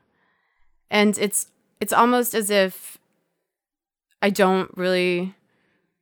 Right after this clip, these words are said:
buy into the whole, like, things happen for a reason, uh, philosophy. However, I do feel that her having had cancer and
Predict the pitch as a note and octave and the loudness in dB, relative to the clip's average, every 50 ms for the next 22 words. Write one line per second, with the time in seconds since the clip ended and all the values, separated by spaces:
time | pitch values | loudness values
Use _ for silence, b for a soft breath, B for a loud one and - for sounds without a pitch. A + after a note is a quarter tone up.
0 | _ _ - G3 E3+ E3 E3+ F3 F3 E3+ D#3 E3 D#3 D#3 D#3 - - - F#3 F#3+ | _ _ -4 -2 -2 -2 -2 -4 -8 -8 -6 -6 -6 -6 -6 -10 -14 -18 -16 -14
1 | F#3 - F#3+ F#3 - F#3+ F#3 F3 - F3 E3 D#3 D3+ D#3+ E3+ E3+ F3+ G3 G3 G3+ | -12 -12 -10 -8 -6 -6 -6 -6 -6 -6 -6 -6 -4 -6 -4 -2 -2 -2 0 0
2 | G3+ G#3 G#3+ G#3 B B B B B B B B B - G3 F#3+ G3 G3 - G#3+ | -2 -2 -4 -6 B B B B B B B B B 0 2 2 2 0 0 0
3 | G3+ G3 G3 G3+ - G#3+ G3+ - A3 G#3+ G#3 G3+ G3+ G3+ G3+ F#3 G#2+ - - _ | 2 2 2 0 -2 -6 -6 -4 -4 -2 -2 0 -2 -2 -2 -4 -4 -6 -10 _
4 | _ _ _ _ _ _ _ _ - A3 G#3+ G3+ F#3+ F#3+ G3 F#3+ G3+ G3 G3 F#3 | _ _ _ _ _ _ _ _ -6 0 2 4 4 4 4 4 4 4 4 4
5 | - - F3 F3 E3+ E3+ - _ - F#3+ F3+ F3+ F3+ F3+ F3+ - - - F3 F3 | 2 2 0 0 -2 -6 -10 _ -4 -2 0 0 0 -2 -4 -6 -8 -6 -4 -2
6 | F3 F3 E3 - D#3+ E3 E3 D#3 B2 - - - b b b b b b b b | -2 -2 -2 2 2 4 4 4 2 -2 -6 -10 b b b b b b b b
7 | b b b b b b - - A3+ A3 A3 A#3 A3+ G#3+ G#3 G3+ F#3+ G3 F#3+ F3+ | b b b b b b -2 2 4 4 4 4 2 0 0 0 0 -2 -2 -2
8 | F3 F3 F3+ - - - G3+ F#3 F#3 F#3 F#3 F#3 F#3+ G3 G3 G3 b b b b | -2 -4 -6 -8 -6 -2 2 2 2 4 2 0 -2 -4 -10 -12 b b b b
9 | - - G#3 F3+ F3+ F3+ - - E3 E3+ E3+ E3 E3 F3 F#3 G3+ G3 - _ - | -10 -6 -4 -2 -2 -4 -4 -4 -2 -2 0 0 -2 -4 -6 -10 -14 -18 _ -20
10 | _ _ - G3 F#3 F3+ F3 E3+ E3 D#3+ D#3+ D#3 D#3 - - - | _ _ -2 0 0 2 0 0 -2 -4 -4 -6 -6 -8 -10 -12